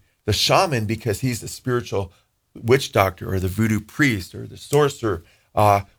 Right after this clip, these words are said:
would oftentimes take a little boy for a sex partner, would often dress up like a woman, because they would develop very strange,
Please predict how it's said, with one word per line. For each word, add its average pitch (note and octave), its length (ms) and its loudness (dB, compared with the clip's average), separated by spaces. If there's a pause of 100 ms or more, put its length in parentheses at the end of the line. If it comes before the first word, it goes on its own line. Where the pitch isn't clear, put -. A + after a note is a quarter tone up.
would A2 120 0
oftentimes A#2 600 0
take A#2+ 180 -2
a G2 40 -4
little G2 160 -2
boy A2 360 -2 (400)
for F#2+ 120 -2
a - 20 0
sex A#2 260 -2
partner, E2 360 -6 (240)
would A2+ 80 2
often B2+ 260 6
dress A2 300 0
up G#2 120 -6
like G2+ 200 -2
a F#2 100 -4
woman, G2+ 400 -4 (240)
because C3 340 2
they C3 120 2
would E3 120 4
develop A2+ 360 2
very A#2+ 200 2
strange, A2 560 -4